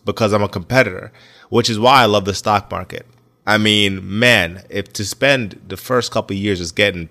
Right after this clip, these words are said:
punched in the face and just getting beat down and, and realizing that as athletic as you are, you are in a different realm, right? That's why I love the stock market. That's why I love business. That's why I started this podcast.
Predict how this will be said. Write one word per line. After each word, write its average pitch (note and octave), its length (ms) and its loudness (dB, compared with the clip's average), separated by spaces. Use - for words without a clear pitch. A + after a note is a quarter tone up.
punched A2+ 320 -2
in F#2 140 -4
the D#2+ 100 -6
face - 640 -2
and F#2 140 -4
just F2+ 140 -6
getting F2 260 0
beat A2+ 360 0
down G2 420 2
and, E2+ 200 -8
and E2+ 260 -8
realizing F#2+ 580 -2
that E2+ 280 -2
as G#2 140 2
athletic A#2 520 4
as G2 160 0
you F#2 220 2
are, F2+ 240 4
you G2+ 220 -2
are G#2+ 160 2
in F#2+ 80 -2
a F2+ 40 -8
different G2 340 -4
realm, F2+ 500 -2
right? F2 180 -4
That's G#2+ 220 0
why G#2+ 180 4
I G2+ 60 4
love G2 500 0
the F#2+ 140 -8
stock G#2+ 320 2
market. E2 260 -6
That's E2+ 160 -12
why G2 160 0
I G2 60 2
love F#2 400 -2
business. F#2+ 400 0
That's G#2+ 80 -12
why A2 140 0
I G#2+ 40 -2
started G2+ 280 -4
this F#2+ 140 -8
podcast. G#2+ 680 -4